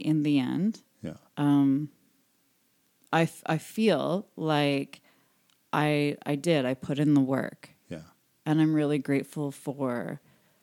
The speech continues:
Speaker 1: uh, my partner who I was able to have my kids with, because he really,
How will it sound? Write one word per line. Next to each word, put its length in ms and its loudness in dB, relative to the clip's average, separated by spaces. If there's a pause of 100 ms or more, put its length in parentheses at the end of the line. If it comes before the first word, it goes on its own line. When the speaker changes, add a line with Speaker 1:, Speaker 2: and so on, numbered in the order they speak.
(220)
Speaker 1:
uh, 300 -4
my 300 2
partner 680 -2 (800)
who 580 -2 (400)
I 40 -8
was 160 -4
able 240 -2
to 80 -2
have 220 -2
my 160 6
kids 320 -6
with, 220 -4 (120)
because 440 -6
he 480 -4
really, 760 -4